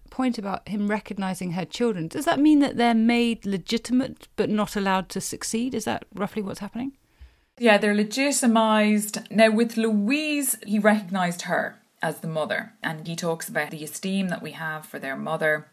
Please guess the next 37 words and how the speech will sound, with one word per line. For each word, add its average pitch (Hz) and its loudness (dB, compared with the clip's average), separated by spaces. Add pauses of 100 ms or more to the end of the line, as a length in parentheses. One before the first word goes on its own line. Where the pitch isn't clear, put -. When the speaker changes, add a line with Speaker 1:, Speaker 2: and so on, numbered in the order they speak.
(120)
Speaker 2:
The 180 -6
two 269 0
children 214 2
from 180 0
that 165 0
relationship 160 -2
who 170 -6
survive, 156 -4
the 156 -4
Comte 214 2
de 208 -2
Vermandois, 160 -6
he 180 -6
gets 214 -6
into 170 -6
trouble 160 -6
later 151 -4
on, 151 -8
but 147 -16
he 156 -18
dies 160 -6
in 151 -12
his 143 -12
teens. 147 -10
He'd 151 -20
kind - -12
of - -16
fallen 160 -4
out 147 -6
of 139 -10
his 147 -12
father's 143 -8
favour. 151 -2 (480)
Mademoiselle 214 6
de 185 -6
Blois 202 0
goes 180 -6